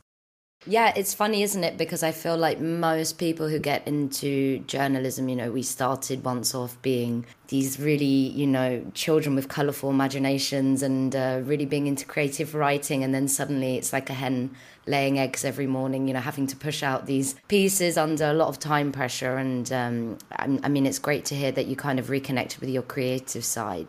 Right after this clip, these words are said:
And yeah, that kind of leads me on to the next question of, you're investing more and more time into writing novels. Other than kind of the obvious freedom to be able to write what you want and, you know, choose your own audience,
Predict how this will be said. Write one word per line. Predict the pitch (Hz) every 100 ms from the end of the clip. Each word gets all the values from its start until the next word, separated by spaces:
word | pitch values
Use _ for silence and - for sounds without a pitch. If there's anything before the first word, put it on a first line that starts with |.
| -
And | 131 127 127
yeah, | 143 180 -
that | 135 - -
kind | 160
of | 151
leads | 156 151
me | 156
on | 151
to | 156
the | 147
next | 143 - -
question | 147 151 - 143
of, | 143 139 135 _ _ -
you're | 143
investing | 147 143 139 - 139
more | 135 139
and | 139
more | 135
time | 135 131 131 135
into | 127 - 123 123
writing | 123 123 117 131 139
novels. | 170 180 170 165 160 - - -
Other | 160 170
than | 160
kind | 147 147
of | 147
the | 151 139
obvious | 180 165 147 135
freedom | - 127 131 120
to | 120
be | -
able | 120 123
to | - 123 120
write | - 117 -
what | 101 -
you | 139
want | 139 165 156 147 131 -
and, | 127 127
you | 123
know, | 123 120
choose | - 139 135
your | 143
own | 135 143
audience, | 165 147 139 135 131 -